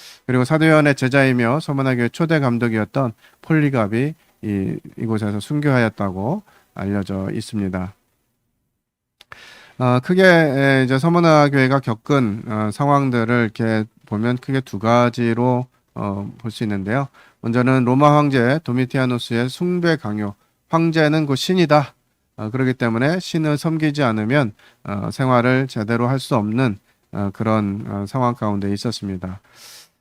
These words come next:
어, 그 황제의 숭배 강요뿐만 아니라 이제 예수님을 배척한 유대 열성분자들, 유대교인, 유대교인들이죠. 어, 하나님의 아들로 예배하는 예수 그리스도를, 어,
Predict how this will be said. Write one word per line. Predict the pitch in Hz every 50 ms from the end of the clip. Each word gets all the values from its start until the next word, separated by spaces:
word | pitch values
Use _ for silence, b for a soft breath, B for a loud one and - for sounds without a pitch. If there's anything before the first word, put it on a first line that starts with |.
| _ - -
어, | 104 101 104 101 98 98 107 123 - - - - -
그 | - 143 139
황제의 | 135 151 175 190 180 185 180 170 160 156 156 147
숭배 | - 165 160 156 151
강요뿐만 | 131 123 123 131 127 131 143 135 135 139 135
아니라 | 127 110 113 117 120 113 107 120 165 185 180 -
이제 | 135 113 110 117 113
예수님을 | 120 120 - 151 147 147 147 147 131
배척한 | 135 117 - - 131 - 135 123 117
유대 | 117 123 123 135 131
열성분자들, | 120 117 113 - 156 151 147 135 123 113 104 98 90 101 98 98 _ _ _ _ -
유대교인, | 113 120 113 135 131 120 123 120 113 110 107 107 104 101 104 117 - - _ - - - 120 120 110 113 - -
유대교인들이죠. | 117 113 107 117 113 113 110 107 107 - 117 113 104 117 - - - 110 110 110 107 101 98 95 92 131 175 214 - _ B B B B B B B B B B
어, | - 104 101 101 101 101 107 110
하나님의 | 131 143 156 147 143 139 139 127
아들로 | 120 117 131 127 127
예배하는 | 120 117 113 113 117 110 110 113 117 110 107 104 117 110
예수 | 110 107 - -
그리스도를, | 110 110 110 107 101 - - 107 101 101 101 107 147 185 - _ _ _ _ _ _ -
어, | - 101 98 95 98 95 -